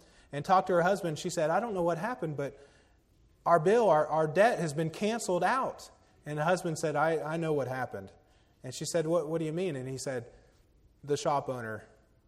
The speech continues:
he paid your bill." And she said, "No, you don't think so." "Yeah, he, he paid your bill. I've heard about it." And you see, that's exactly what happens with us. Our heavenly shop owner, <laughs> w-, we've been in debt with him because of our sin.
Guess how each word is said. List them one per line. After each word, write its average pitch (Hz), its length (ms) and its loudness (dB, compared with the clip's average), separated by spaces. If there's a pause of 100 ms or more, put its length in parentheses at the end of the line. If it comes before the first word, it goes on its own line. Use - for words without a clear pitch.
(200)
he 143 120 -8
paid 127 280 -6
your 113 100 -8
bill." 107 360 -8 (300)
And 127 120 -12
she - 100 -12
said, 135 260 -6
"No, 131 140 -6
you 127 120 -6
don't 127 200 -8
think 101 180 -14
so." 95 300 -12 (680)
"Yeah, 135 220 -6
he, 156 160 -2
he 139 320 -8
paid 131 300 -10
your 113 100 -8
bill. 110 320 -12 (520)
I've 127 160 -6
heard 123 180 -6
about 107 300 -6
it." 107 100 -14 (760)
And 156 100 -6
you 160 60 -4
see, 220 180 -2
that's 202 200 6
exactly 180 400 0
what 180 120 2
happens 180 300 0
with 165 140 -2
us. 180 300 -2 (220)
Our 208 240 6
heavenly 175 640 2 (140)
shop 165 540 0
owner, 147 400 0 (520)
<laughs> - 540 -20
w-, 160 160 -8
we've 196 200 2
been 196 140 2
in 170 140 0
debt 196 240 4
with 175 160 0
him 165 200 -2
because 160 280 0
of 165 100 0
our 151 140 2
sin. 180 560 -4